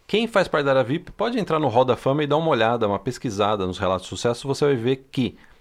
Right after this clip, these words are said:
as pessoas que estão imigrando no Brasil têm, assim, isso daí, claro, varia bastante, tem outros detalhes, mas, assim, em linhas gerais, em linhas gerais, vamos fazer um, um sobrevoo. Inglês,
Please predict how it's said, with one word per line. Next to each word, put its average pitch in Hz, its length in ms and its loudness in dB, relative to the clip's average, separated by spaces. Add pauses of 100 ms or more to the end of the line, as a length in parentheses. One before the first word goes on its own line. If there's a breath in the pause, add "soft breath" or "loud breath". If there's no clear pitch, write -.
(140 loud breath)
as - 120 -12
pessoas 151 280 -4
que - 40 -16
estão 185 120 -2
imigrando 165 320 -2
no 156 40 -4
Brasil 143 380 -2
têm, 185 240 -4
assim, 147 240 -2
isso 156 140 -6
daí, 185 180 -2
claro, 120 300 2
varia 113 260 2
bastante, 160 400 0
tem 110 140 -2
outros 107 220 -2
detalhes, 131 520 0
mas, 113 240 -2
assim, 123 240 -6
em 113 40 -6
linhas 160 360 -4
gerais, 117 640 -2
em 95 120 -4
linhas 170 280 -2
gerais, 110 540 -2 (260 loud breath)
vamos 104 140 -8
fazer 131 160 0
um, 156 120 0
um 120 200 -6
sobrevoo. 110 640 2 (680 loud breath)
Inglês, 165 680 0